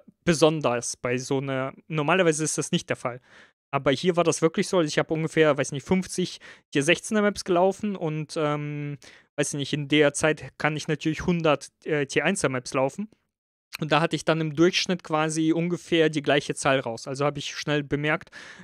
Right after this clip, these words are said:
äh, Tier einser Maps kann ich halt ohne Probleme sustainen. Also ich hab nicht Tier einser Map gemacht, ich hab dann Tier vierer oder so gemacht, also aber so weiße Maps. Und ha-, äh, konnte dann eben diese acht Ancient Orbs pro Stunde sustainen.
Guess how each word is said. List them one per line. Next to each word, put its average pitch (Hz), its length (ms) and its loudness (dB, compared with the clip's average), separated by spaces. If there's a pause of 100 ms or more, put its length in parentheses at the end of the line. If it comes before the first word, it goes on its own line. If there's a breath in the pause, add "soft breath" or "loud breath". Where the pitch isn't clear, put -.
äh, 135 180 2
Tier 139 180 0
einser 147 220 0
Maps 143 200 -2
kann 139 160 -2
ich - 100 -6
halt 139 140 0
ohne 151 180 0
Probleme 143 360 -2
sustainen. 156 420 0
Also 127 120 -2
ich 123 120 -8
hab - 100 -16
nicht - 160 -12
Tier 120 140 -4
einser 139 200 -6
Map 135 160 -6
gemacht, 123 220 -8
ich - 60 -8
hab - 100 -10
dann 117 160 -10
Tier - 140 -12
vierer 147 220 0
oder 139 180 0
so 139 200 -2
gemacht, 135 300 -6
also 127 140 0
aber 135 180 0
so 143 180 -2
weiße 147 280 2
Maps. - 280 -6 (540 soft breath)
Und 143 420 -2
ha-, 151 360 -2
äh, 143 60 -4
konnte 156 280 -2
dann 147 160 0
eben 143 180 -2
diese 139 280 0
acht - 220 0
Ancient 147 360 -2
Orbs 135 180 -2
pro - 140 -4
Stunde 147 380 -2
sustainen. 123 580 -4